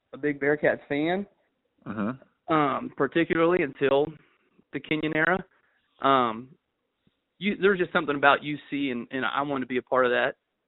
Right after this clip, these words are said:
Speaker 1: and I wanted to, um, you know, take the opportunity and at least give it a shot for a year. And then I realized, you know what, this is a once in a life-,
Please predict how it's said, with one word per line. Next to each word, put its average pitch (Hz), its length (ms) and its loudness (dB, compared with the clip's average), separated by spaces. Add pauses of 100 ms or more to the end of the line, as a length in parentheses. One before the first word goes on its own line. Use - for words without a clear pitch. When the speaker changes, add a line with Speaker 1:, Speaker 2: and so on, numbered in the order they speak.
(200)
Speaker 1:
and 123 280 -4
I 123 40 2
wanted 127 300 -4 (140)
to, 127 180 0
um, 113 360 -2 (960)
you - 60 -14
know, - 80 -18 (200)
take 123 120 -2
the 131 60 4
opportunity 123 600 2
and 110 220 0 (680)
at 151 60 8
least 170 180 8
give 156 140 4
it 127 80 2
a - 100 -12
shot 127 160 6
for 135 100 -2
a 120 80 -2
year. 135 260 -2
And 117 100 -6
then 120 180 -6 (920)
I 127 100 -2
realized, 127 540 2
you 127 80 -6
know 127 120 -6
what, 131 280 0 (2000)
this 151 160 -6
is 139 80 -6
a 135 40 0
once 135 240 0
in 131 60 -2
a - 20 4
life-, 127 300 4